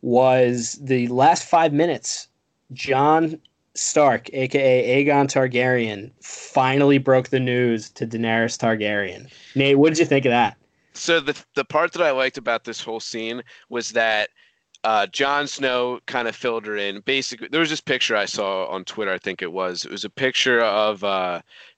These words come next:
Speaker 2: Daenerys, and it said, "Bend the knee," and it was a picture of Jon Snow with a reverse Uno card. And <laughs> this, like, scene couldn't have displayed it any better. The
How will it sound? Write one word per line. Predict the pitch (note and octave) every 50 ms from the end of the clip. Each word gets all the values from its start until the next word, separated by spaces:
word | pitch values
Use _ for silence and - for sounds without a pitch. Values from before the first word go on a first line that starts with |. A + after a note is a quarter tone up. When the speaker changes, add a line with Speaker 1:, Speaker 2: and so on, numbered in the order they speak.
| _
Speaker 2:
Daenerys, | - A#2 G#2+ G#2+ A2 A2+ A2+ A2+ A2 A2 A2 - - - - -
and | G#2+ G#2+ G2+ G2 F#2+ F#2+ G2 -
it | - F#2+ -
said, | - - A2 G2+ F#2 F2+ -
"Bend | - A#2+ A#2+ A#2+ A#2+
the | A#2 A2+
knee," | A2 G#2 G#2+ G#2 G2 F#2+ F#2 D#2+
and | E2+ G2+
it | G#2
was | G#2 G2 -
a | F#2+
picture | - B2+ A#2+ A2 - B2+ A2+
of | G2+
Jon | - - A#2 A2+ A2+ A2+ G#2
Snow | - - A2 A2 G#2+ G#2
with | G#2 G2 -
a | - G2
reverse | F#2+ F#2+ F2 D#2+ G#2 G2+ G2 F#2 - -
Uno | F#2 F#2 F2+ F2 E2+ D#2
card. | - - E2 D#2+ E2 E2 D#2+ - - - - - - - - - _ -
And | - A#2+ A#2 A2+ A2+ A2 G#2 A2 G#2 - - _ - - _
<laughs> | _ _ _ _ _ A2+
this, | A#2 C3 C#3 D3 - - -
like, | C#3 C3 B2 -
scene | - - - E3+ E3 D#3+ D3+ C#3+ B2+
couldn't | - D3+ C#3+ C#3+ C#3
have | C3+
displayed | B2 A#2 - - - B2 B2 A#2 A2+ A2
it | G#2+
any | D#2+ G#2 G#2+ G#2+
better. | G2+ G2 G#2 G#2 G2 G2 F#2+
The | F#2 G2+